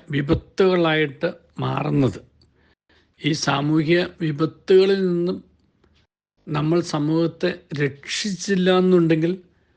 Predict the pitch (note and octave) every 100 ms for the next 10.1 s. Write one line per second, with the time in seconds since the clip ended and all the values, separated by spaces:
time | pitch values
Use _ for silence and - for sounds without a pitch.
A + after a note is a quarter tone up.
0 | _ _ _ - - D#3 D3+ E3 E3+ E3
1 | D#3+ D#3+ E3 - _ _ _ _ _ _
2 | _ - C#3 C#3+ C#3+ E3+ E3 F3+ E3 F#3
3 | E3+ E3 - - G#3 D#3+ D#3+ D3 - E3
4 | - C#3+ D#3+ B3+ - _ _ E3+ D#3+ D#3
5 | D3+ D3+ D#3 E3+ D#3 D#3+ F3 B2+ A2 -
6 | _ _ _ _ _ _ _ _ _ _
7 | - C#3 D3 E3 F3+ F#3 F3+ F3 E3 E3
8 | E3 - D#3+ E3 E3 E3 E3 - - -
9 | - _ _ _ _ _ _ - E3+ -
10 | E3